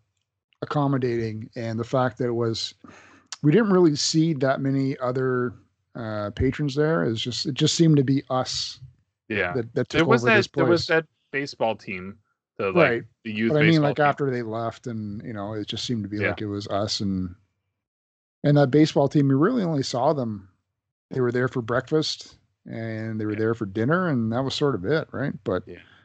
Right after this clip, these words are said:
Speaker 1: you're
Speaker 2: Well,
Speaker 1: right,
Speaker 2: they,
Speaker 1: uh,
Speaker 2: they
Speaker 1: it
Speaker 2: were
Speaker 1: was
Speaker 2: probably there to play, so it wasn't like we were gonna see them at eleven o'clock at night, right? Like,
Speaker 1: Yeah.
Speaker 2: like,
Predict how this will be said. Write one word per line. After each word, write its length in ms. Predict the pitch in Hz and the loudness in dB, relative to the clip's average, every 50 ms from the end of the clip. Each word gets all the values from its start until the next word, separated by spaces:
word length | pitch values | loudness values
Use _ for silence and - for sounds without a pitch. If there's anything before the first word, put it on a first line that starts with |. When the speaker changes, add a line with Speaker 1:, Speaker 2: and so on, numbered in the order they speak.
| _ _ _ _ | _ _ _ _
Speaker 1:
you're 140 | 156 151 143 | 6 6 8
Speaker 2:
Well, 80 | 147 | 8
Speaker 1:
right, 140 | 151 147 139 | 8 8 6
Speaker 2:
they, 60 | 135 | 6
Speaker 1:
uh, 120 | 131 131 127 - | 2 -2 -2 0
Speaker 2:
they 80 | 139 143 | 0 2
Speaker 1:
it 40 | |
Speaker 2:
were 120 | 156 147 147 | 4 4 4
Speaker 1:
was 80 | 143 | 4
Speaker 2:
probably 280 | 139 143 147 147 143 135 | 4 2 2 2 0 -4
there 220 | 123 127 127 120 | -2 -2 -2 -2
to 80 | 117 113 | -2 -4
play, 380 | - _ - 139 123 117 113 107 | -8 _ -8 -6 -6 -6 -6 -8
so 260 | - - 120 110 110 | -10 -12 -10 -10 -8
it 60 | 113 | -8
wasn't 360 | 120 120 113 117 113 107 110 | -8 -8 -8 -10 -12 -12 -10
like 240 | 113 113 107 107 - | -8 -8 -8 -8 -8
we 100 | 113 113 | -10 -8
were 120 | 104 110 | -8 -8
gonna 200 | 107 110 101 101 | -8 -8 -8 -10
see 200 | 95 - - 113 | -12 -10 -10 -8
them 220 | 104 101 101 98 98 | -6 -6 -6 -6 -6
at 80 | 95 | -6
eleven 320 | 98 98 98 98 95 98 95 | -6 -4 -4 -4 -4 -6 -10
o'clock 300 | 90 - - 101 92 - | -10 -8 -6 -6 -6 -8
at 80 | 95 | -12
night, 280 | - 101 98 92 90 - | -14 -12 -12 -12 -12 -12
right? 240 | - 101 98 98 90 | -10 -8 -8 -8 -6
Like, 220 | 85 104 95 95 110 | -4 -4 -4 -4 -6
Speaker 1:
Yeah. 160 | 117 101 - | -8 -10 -8
Speaker 2:
like, 180 | 95 95 92 | -8 -8 -8